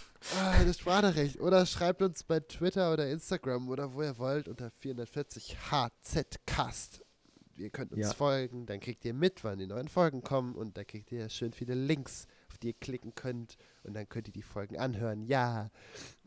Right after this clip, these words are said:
Speaker 1: Und, und, äh, dann kriegt ihr immer alles mit, auch wenn mal eine Folge irgendwie anders wird oder ausfällt oder was sie nicht tut, aber, äh, seid ihr voll auf dem höchsten Stand und da könnt ihr uns gut
Speaker 2: <laughs>
Speaker 1: erreichen.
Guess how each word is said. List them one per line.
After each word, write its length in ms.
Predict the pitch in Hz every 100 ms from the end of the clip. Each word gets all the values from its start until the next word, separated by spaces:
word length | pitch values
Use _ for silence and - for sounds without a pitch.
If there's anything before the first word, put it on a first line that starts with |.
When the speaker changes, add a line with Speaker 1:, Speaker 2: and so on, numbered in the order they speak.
| _
Speaker 1:
Und, 320 | 123 120 107
und, 420 | - 107 104 101 -
äh, 260 | 104 95 95
dann 160 | 90
kriegt 220 | - -
ihr 80 | -
immer 140 | 139 151
alles 320 | 170 180 -
mit, 220 | 143 -
auch 100 | - -
wenn 100 | 95
mal 80 |
eine 140 | 95 98
Folge 400 | - 98 101 101 - - _
irgendwie 460 | 107 104 104 104 - _ _ -
anders 420 | 147 147 131 -
wird 220 | 123 123
oder 240 | - 95 -
ausfällt 580 | 151 139 - 120 113 -
oder 220 | 87 87
was 120 | 87
sie 100 | 98
nicht 160 | 95 -
tut, 260 | 120 104
aber, 360 | - 78 - -
äh, 320 | 139 160 131
seid 180 | - 98
ihr 120 | 98 87
voll 220 | - 101
auf 140 | 87 -
dem 60 |
höchsten 240 | 98 - -
Stand 280 | - 123 92
und 80 |
da 60 | 92
könnt 220 | - 110
ihr 40 | 98
uns 120 | -
gut 140 | 131
Speaker 2:
<laughs> 120 | 107
Speaker 1:
erreichen. 300 | 101 139 -